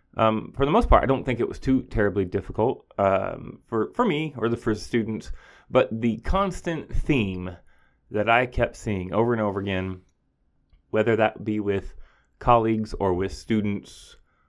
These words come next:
or parents or anyone, is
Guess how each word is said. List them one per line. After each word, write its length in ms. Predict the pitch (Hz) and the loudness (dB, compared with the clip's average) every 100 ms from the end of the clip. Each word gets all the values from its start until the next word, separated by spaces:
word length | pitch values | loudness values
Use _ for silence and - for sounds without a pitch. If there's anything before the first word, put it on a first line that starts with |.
| _ _ _ - | _ _ _ -4
or 640 | 107 98 92 90 90 90 - - | 2 2 2 0 -2 -6 -16 -6
parents 680 | - 104 107 110 110 - - | -4 -2 0 0 -4 -10 -8
or 80 | 90 | -2
anyone, 560 | 117 127 92 87 90 92 | 0 0 -2 -6 -10 -4
is 480 | 107 113 110 101 95 | 2 2 2 -2 -10